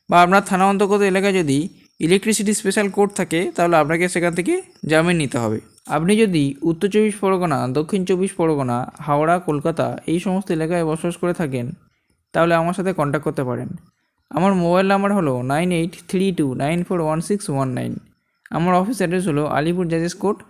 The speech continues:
কলকাতা সাত লক্ষ সাতাশ। আলিপুর কোর্টে আমি প্র্যাকটিস করি।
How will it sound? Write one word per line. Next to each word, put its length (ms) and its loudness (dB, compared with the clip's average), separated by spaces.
কলকাতা 320 0
সাত 220 -4
লক্ষ 220 -2
সাতাশ। 400 -4
আলিপুর 380 0
কোর্টে 220 0
আমি 200 0
প্র্যাকটিস 360 0
করি। 240 -4